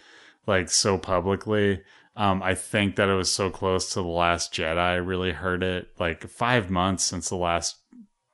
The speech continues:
Star Wars movie was out, and Last Jedi probably just left theaters in some places too. You know what I mean? Like, they just put it out on Blu-ray, like, last month.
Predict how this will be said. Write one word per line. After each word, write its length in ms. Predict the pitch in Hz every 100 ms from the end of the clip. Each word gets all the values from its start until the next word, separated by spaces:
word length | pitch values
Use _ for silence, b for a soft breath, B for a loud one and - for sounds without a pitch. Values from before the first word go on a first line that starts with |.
| _ -
Star 320 | - 101 95
Wars 200 | 95 85
movie 280 | 92 90 90
was 120 | 85
out, 280 | 98 104 -
and 180 | 117 117
Last 320 | 123 131 -
Jedi 380 | 107 113 113 -
probably 480 | 101 98 98 98
just 560 | 92 85 95 90 95 -
left 320 | 95 90 -
theaters 500 | 101 90 90 85 80
in 120 | 87
some 280 | 80 95 90
places 600 | 85 85 80 - 82 -
too. 360 | - 92 80 80 b b b b
You 120 | - 110
know 100 | 110
what 80 |
I 100 | 101
mean? 260 | 92 92 101
Like, 200 | 98 87
they 120 | 104
just 460 | 95 98 98 95 -
put 120 | 101
it 80 | 92
out 140 | 90
on 160 | 90 85
Blu-ray, 460 | 82 87 85 80 78
like, 280 | 80 76
last 340 | 90 82 80 -
month. 460 | 85 85 82 -